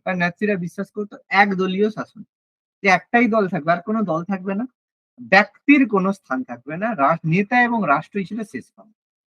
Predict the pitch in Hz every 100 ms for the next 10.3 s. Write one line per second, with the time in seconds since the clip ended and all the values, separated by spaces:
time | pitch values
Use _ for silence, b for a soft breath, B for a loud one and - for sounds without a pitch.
0 | _ _ 139 139 160 175 233 208 220 208
1 | 214 214 233 _ _ _ 160 147 147 143
2 | 247 247 208 _ _ _ 151 - 147 147
3 | - 190 233 220 - _ _ 202 240 -
4 | _ 143 175 - 269 208 147 127 165 _
5 | _ 196 170 160 202 240 214 202 247 233
6 | 254 285 202 156 - - _ _ _ 185
7 | 214 240 226 - 254 233 196 190 254 233
8 | 214 220 226 - 226 226 208 208 196 160
9 | 160 208 190 196 196 202 190 165 196 185
10 | 180 170 175